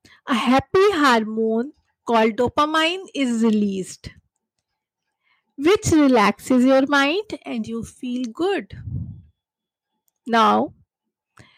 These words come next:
when your mind is relaxed, it is calm, you enjoy all phases of life, including your parenting journey. Now,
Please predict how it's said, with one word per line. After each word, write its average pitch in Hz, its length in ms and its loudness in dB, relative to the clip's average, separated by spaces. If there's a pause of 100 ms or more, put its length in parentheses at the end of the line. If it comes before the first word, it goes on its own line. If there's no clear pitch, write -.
(180)
when 349 260 2
your 466 220 2
mind 330 400 0
is 330 240 -2
relaxed, 214 880 0 (260)
it 277 140 -4
is 277 240 2
calm, 220 540 0 (1500)
you 370 220 4
enjoy 269 680 2 (100)
all 285 240 2
phases 240 600 -2
of - 300 -6
life, 185 540 0 (320)
including 254 720 2 (360)
your 220 200 2 (120)
parenting 196 600 -2
journey. 220 580 -4 (1900)
Now, 262 440 2